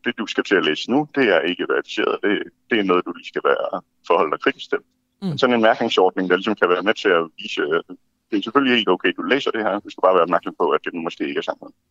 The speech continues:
Speaker 2: Så det kunne være en løsning, øh, som
Speaker 1: Det, det tror jeg kunne være en langt bedre løsning, hvor vi ikke afskærer os selv fra en, øh, øh, en, en hel del information, som rent faktisk er nødvendig for os at have. Også hvis vi skal have forståelse for,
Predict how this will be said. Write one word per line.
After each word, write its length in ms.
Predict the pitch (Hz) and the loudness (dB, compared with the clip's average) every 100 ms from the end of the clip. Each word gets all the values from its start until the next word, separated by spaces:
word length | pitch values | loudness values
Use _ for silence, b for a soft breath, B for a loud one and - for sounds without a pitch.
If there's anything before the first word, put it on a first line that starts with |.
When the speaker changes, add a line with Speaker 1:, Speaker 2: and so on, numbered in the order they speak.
| _ _ _ | _ _ _
Speaker 2:
Så 120 | - | -6
det 120 | 175 180 | -4 0
kunne 100 | 185 | 0
være 120 | 160 | 0
en 80 | 147 | 0
løsning, 500 | 147 139 143 139 - - | -4 -4 -6 -8 -12 -8
øh, 520 | 147 143 139 131 131 | -4 -4 -4 -6 -6
som 160 | - 135 | 0 0
Speaker 1:
Det, 160 | 127 | 2
det 100 | 143 | 0
tror 180 | 139 143 | 4 4
jeg 120 | 117 | 4
kunne 140 | - 101 | 4 4
være 80 | 101 | 6
en 60 | |
langt 240 | 104 104 - | 4 0 2
bedre 240 | 135 131 | 4 4
løsning, 380 | 92 85 90 90 | 2 -4 -8 -6
hvor 140 | 85 90 | -2 -2
vi 100 | 92 | 0
ikke 120 | 101 | 0
afskærer 420 | 87 107 - - 80 | 2 0 0 0 0
os 80 | - | 0
selv 220 | 110 98 - - | 0 0 -4 2
fra 200 | 80 - _ _ _ _ _ _ _ _ 98 | 2 0 _ _ _ _ _ _ _ _ 0
en, 200 | 95 92 | 0 0
øh, 300 | 78 - - - _ _ _ _ - | -2 -4 -10 -16 _ _ _ _ -12
øh, 220 | - - - - | -4 -4 -4 -6
en, 140 | 104 110 | -2 0
en 120 | 110 | 2
hel 160 | 139 | 2
del 140 | 143 120 | 2 2
information, 520 | 107 110 98 139 120 | 2 2 2 2 2
som 140 | - | 0
rent 180 | - 113 | 0 2
faktisk 300 | 98 98 - | 2 0 0
er 80 | 85 | 0
nødvendig 440 | 98 98 131 123 - | 2 2 0 -2 2
for 60 | |
os 160 | 87 113 | 2 4
at 100 | 104 131 | 2 0
have. 160 | 123 | -2
Også 220 | 98 - - | -4 -4 -14
hvis 160 | - 110 | -14 -10
vi 60 | |
skal 160 | - 107 | 0 0
have 80 | 110 | 2
forståelse 480 | 104 143 139 - 95 | 0 2 2 0 0
for, 340 | 101 90 82 | 4 4 2